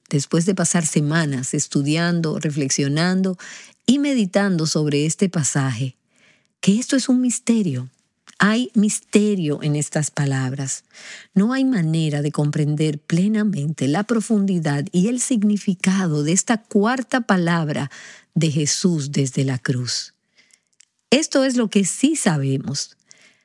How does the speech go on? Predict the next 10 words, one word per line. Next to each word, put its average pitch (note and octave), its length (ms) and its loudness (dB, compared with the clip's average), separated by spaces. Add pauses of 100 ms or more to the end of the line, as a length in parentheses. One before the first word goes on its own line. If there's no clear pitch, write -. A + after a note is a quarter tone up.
(120)
Sabemos G#3 640 0
que - 80 0
estas A3 320 0
palabras F#3 760 0
son B3+ 220 0
una D4 220 0
cita A3 540 0
del D3+ 160 -2
Salmo E3 400 2
veintidós, C#3 760 0